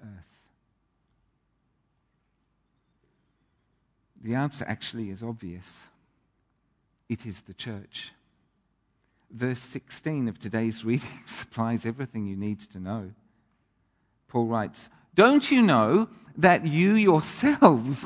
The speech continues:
are God's temple and that God's Spirit dwells in your midst?" Wh-, who's more powerful than God? If what Paul writes is true, if the Holy Spirit really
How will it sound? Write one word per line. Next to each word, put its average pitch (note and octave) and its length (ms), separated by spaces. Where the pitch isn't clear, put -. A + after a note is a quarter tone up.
are F3+ 280
God's F#3+ 600
temple A#3+ 640
and G3 200
that F#3+ 240
God's A3 400
Spirit - 880
dwells A3 560
in A#3+ 140
your B3 160
midst?" - 600
Wh-, C#3 180
who's F#3 240
more F#3+ 180
powerful F3 540
than C#3 200
God? D3 280
If D3 220
what E4+ 240
Paul F#3+ 380
writes D#3+ 560
is C3 260
true, F#2 580
if D#3+ 180
the D#3 80
Holy B3 400
Spirit F#3 520
really F#3+ 600